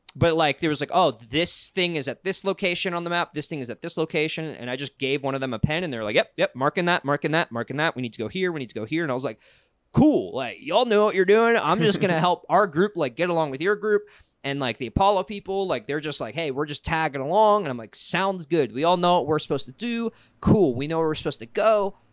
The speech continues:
Speaker 1: Cool. Let's, let's get out of here. So I was, like, really pumped because I felt like we had, like, a really, really smart group going, um, and heading out.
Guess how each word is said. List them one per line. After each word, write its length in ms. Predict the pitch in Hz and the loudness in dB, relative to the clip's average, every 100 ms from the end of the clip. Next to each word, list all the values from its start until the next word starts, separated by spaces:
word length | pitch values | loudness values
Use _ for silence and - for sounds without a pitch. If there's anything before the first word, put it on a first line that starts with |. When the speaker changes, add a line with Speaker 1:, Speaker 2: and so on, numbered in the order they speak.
| - | -16
Speaker 1:
Cool. 360 | - 214 143 117 | -8 -6 -6 -6
Let's, 260 | 143 - - | -6 -8 -8
let's 200 | 160 - | -10 -6
get 180 | 160 156 | -6 -2
out 220 | 156 151 | -2 -2
of 60 | |
here. 180 | 113 87 | -4 -14
So 200 | - 160 | -6 0
I 200 | 160 170 | 4 6
was, 160 | 240 190 | 6 4
like, 140 | 147 | 2
really 160 | 131 120 | 0 -4
pumped 340 | - 165 127 | 0 0 0
because 180 | 120 117 | -8 -4
I 100 | 131 | -2
felt 180 | 156 131 | 0 0
like 140 | 131 | -2
we 100 | 127 | -4
had, 180 | 131 131 | -2 -2
like, 140 | 127 117 | -2 -2
a 40 | |
really, 420 | 113 127 123 120 | -2 0 0 -2
really 260 | - 135 127 | -4 -6 -2
smart 480 | - - 131 - 104 | -2 0 -2 -4 -6
group 340 | 123 - - | -8 -6 -4
going, 380 | 120 127 127 123 - - _ | -2 0 -2 -6 -14 -20 _
um, 380 | 120 120 113 107 - | -4 -2 -2 -4 -6
and 160 | 123 120 | -8 -6
heading 260 | 127 113 | -6 -2
out. 280 | 120 117 | 0 0